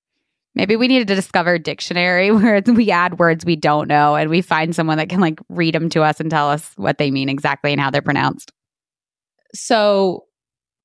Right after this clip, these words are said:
Speaker 2: going back to nasa, I think I had no idea that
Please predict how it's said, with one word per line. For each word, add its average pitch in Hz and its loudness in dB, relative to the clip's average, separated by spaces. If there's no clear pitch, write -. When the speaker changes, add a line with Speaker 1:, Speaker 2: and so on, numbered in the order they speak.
Speaker 2:
going 214 2
back 196 -2
to - -4
nasa, 165 -4
I 175 -4
think 180 -8
I 180 0
had 233 2
no 185 4
idea 165 0
that 151 -2